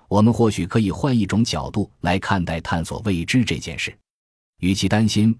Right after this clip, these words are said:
我们想要去什么地方，不如将我们现在所处的位置与我们曾经到过的位置进行比较。假如比较之后，我们发现自己身处一个新奇的位置，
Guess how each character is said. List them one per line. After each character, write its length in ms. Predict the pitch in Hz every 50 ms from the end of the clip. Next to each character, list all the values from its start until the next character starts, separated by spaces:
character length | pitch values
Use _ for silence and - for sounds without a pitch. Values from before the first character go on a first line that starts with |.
| _ -
我 120 | - 82
们 100 | 90 107
想 140 | 101 - 87
要 80 | 85 87
去 160 | 90 - 87
什 140 | - - 95
么 80 | 113
地 160 | 104 - 82 -
方， 180 | - - - _ _ _ _ _ _ _ _ _ _
不 160 | - 104 98
如 220 | 87 101 98 98
将 180 | 95 - 107 104
我 100 | 90 85
们 120 | 87 98
现 180 | 98 - 104 87
在 320 | 87 - 87 85 78 - - -
所 280 | - - - 87 98
处 200 | - - 80 73
的 80 | - 113
位 180 | 87 101 82
置 240 | 69 - - - - _ _ _ _ _ _ _
与 120 | - 98
我 180 | 127 113 87 82
们 120 | 85 85
曾 240 | 85 - - 90 120
经 200 | 117 - 110 117
到 220 | - 151 135 120 110
过 160 | 101 - 95
的 100 | 95 87 95
位 160 | 123 107 85
置 180 | - - 85
进 180 | - - - 82
行 180 | 82 - 92 95
比 160 | - 69 -
较。 280 | - - - - - - _ _ _ _ _ _ _ _ _ _ _
假 200 | - - 98 98
如 160 | 95 104 120 127
比 160 | - 82 80
较 160 | - 90 85
之 160 | - - 113
后， 260 | 101 - - - - _ _ _ _ _ _ _
我 140 | - 87 98
们 120 | 107 104
发 180 | 101 - 107 104
现 180 | - 110 98 92
自 160 | - 104 90
己 300 | - - 65 69 65 - _
身 280 | - - - 120 117 110
处 120 | - 87
一 120 | 85 92
个 120 | 95 - 82
新 280 | - - - 131 127
奇 160 | 120 - - -
的 100 | 80 80
位 160 | 80 76 67
置， 180 | - - -